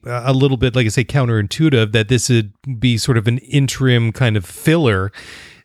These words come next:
between, uh, you know, developing their own engines and running their own engine program to link up with Audi or Porsche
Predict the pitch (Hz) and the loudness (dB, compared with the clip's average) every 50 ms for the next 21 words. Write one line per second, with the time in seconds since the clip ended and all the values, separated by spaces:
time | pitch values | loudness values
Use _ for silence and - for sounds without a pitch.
0 | _ - 123 117 - - 135 123 120 117 113 110 107 107 117 123 117 113 110 107 | _ -4 -4 -2 -2 0 2 2 4 2 2 2 2 0 0 2 0 0 0 0
1 | 110 101 98 120 120 127 123 - 135 127 113 110 110 110 113 117 110 107 113 127 | -2 0 2 2 2 2 2 2 0 0 0 0 0 2 2 2 2 2 2 2
2 | 131 127 104 113 110 110 104 - 104 104 107 120 123 120 117 117 113 113 110 113 | 0 0 0 0 -2 -2 -2 -2 -2 0 0 2 2 2 2 2 2 2 2 2
3 | 123 139 131 120 120 104 - - 123 110 107 107 110 104 104 104 - 135 117 117 | 2 2 0 0 -2 -2 0 0 2 2 2 2 2 0 0 0 0 0 0 0
4 | 123 120 - 131 113 - 120 110 113 113 117 117 110 107 104 95 - - - 135 | 0 0 0 -2 -2 -2 -2 -2 -2 -2 -2 0 0 -2 -2 -4 -4 -4 0 0
5 | 123 117 - - 117 104 98 | 0 2 2 2 0 0 0